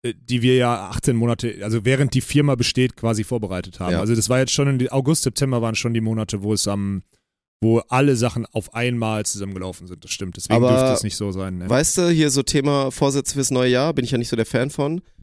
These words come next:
Speaker 2: Aber
Speaker 1: Oh, ich
Speaker 2: ich,
Speaker 1: hab mir Gedanken
Speaker 2: ich
Speaker 1: gemacht,
Speaker 2: wünsche
Speaker 1: ich bin
Speaker 2: mir
Speaker 1: ehrlich.
Speaker 2: fürs neue Jahr, ich wünsche mir fürs neue Jahr, dass ich hier nächstes Jahr sitze und in meiner Liste, ob's da eine Top fünf ist oder so,
Speaker 1: Mit Gesichtstattoo.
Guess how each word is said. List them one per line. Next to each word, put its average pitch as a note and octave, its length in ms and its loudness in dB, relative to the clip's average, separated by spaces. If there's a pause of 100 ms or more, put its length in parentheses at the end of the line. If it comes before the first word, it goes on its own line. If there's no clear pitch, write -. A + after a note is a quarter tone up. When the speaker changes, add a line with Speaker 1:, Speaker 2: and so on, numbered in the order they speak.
(420)
Speaker 2:
Aber A#2 220 4
Speaker 1:
Oh, C3 40 0
ich B2+ 100 2
Speaker 2:
ich, - 40 4
Speaker 1:
hab F3 80 2
mir F3 100 2
Gedanken D3 240 4
Speaker 2:
ich - 80 -2
Speaker 1:
gemacht, C#3+ 120 6
Speaker 2:
wünsche A3+ 200 4
Speaker 1:
ich F#3+ 80 4
bin F#3 80 6
Speaker 2:
mir F#3+ 80 6
Speaker 1:
ehrlich. A#2+ 80 2
Speaker 2:
fürs F3 180 4
neue E3 280 4
Jahr, F3 340 0 (540)
ich G#2 160 -2
wünsche D#3+ 280 2
mir D#3 100 2
fürs D3 240 0
neue C3 240 2
Jahr, B2+ 220 2
dass A#2 160 -2
ich - 80 -8
hier A2+ 100 2
nächstes A2+ 320 2
Jahr A#2 140 2
sitze A2 500 0 (560)
und A2 220 2
in G#2 100 0
meiner A2 260 4
Liste, A2+ 480 2
ob's - 140 -4
da G#2+ 80 0
eine G2+ 80 2
Top G2+ 180 -2
fünf C3+ 300 -2
ist B2 160 0
oder A2 160 2
so, G#2 380 2 (100)
Speaker 1:
Mit A#2 160 -2
Gesichtstattoo. G#2+ 640 0